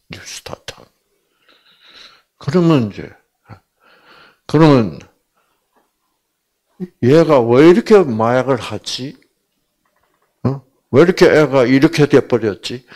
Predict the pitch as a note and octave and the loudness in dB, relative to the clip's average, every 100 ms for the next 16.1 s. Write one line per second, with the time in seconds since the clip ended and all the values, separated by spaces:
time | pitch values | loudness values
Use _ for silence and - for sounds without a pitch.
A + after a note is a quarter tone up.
0 | - - _ C#3+ D#3+ G#3+ - F#3 F3 E3 | -20 -20 _ -4 0 0 0 -4 -4 -6
1 | E3 C#3 - D#3 - - - E2 F2 E2+ | -6 -8 -10 -12 -12 -16 -16 -16 -16 -20
2 | - - - - - - _ _ _ _ | -20 -20 -20 -20 -20 -20 _ _ _ _
3 | - - C3 - C3 B2 - - _ _ | -20 -18 -16 -18 -18 -20 -20 -20 _ _
4 | _ _ _ _ _ _ - - _ - | _ _ _ _ _ _ -20 -20 _ -20
5 | _ _ _ _ _ _ _ _ _ _ | _ _ _ _ _ _ _ _ _ _
6 | _ - - F#2 G2 F2+ F2 E2+ F#2+ A#2+ | _ -20 -12 -10 -8 -8 -8 -10 -8 -6
7 | E3 G#3 - _ _ _ - _ _ _ | -6 -8 -14 _ _ _ -20 _ _ _
8 | - D3 A#2 G2+ - - - - C#3+ D#3 | -2 -2 -4 -10 -14 -20 -20 -6 2 4
9 | A#2 E2 - - A#2+ - C3+ D#3+ E3 E3 | 4 0 -8 -18 -18 -12 -6 -2 0 2
10 | G3 G#3 F#3+ A3 A3+ A3+ G3 C#3 G#2+ - | 4 2 2 -2 -2 -4 -4 -6 -8 -12
11 | C3+ G2+ - G#2 A2+ A#2+ A#2+ C#3+ F3 - | -14 -14 -14 -12 -8 -6 -4 -2 -4 -6
12 | - - - _ A2+ A#2+ E3+ D#3+ D#3 - | -18 -20 -20 _ -4 0 0 0 -2 -2
13 | B2+ F3+ F#3 G3+ F#3+ F#3 F#3 G#2 A2+ C3+ | 0 0 0 2 4 2 0 -2 -4 -4
14 | C3+ - B2 A#2 A2 G2+ G2 E2+ F2 - | -4 -6 -6 -4 -4 -4 -8 -8 -8 -6
15 | - F2+ - - G#2 - - F#2+ - F#2+ | -4 -4 -6 -14 -18 -18 -20 -20 -16 -16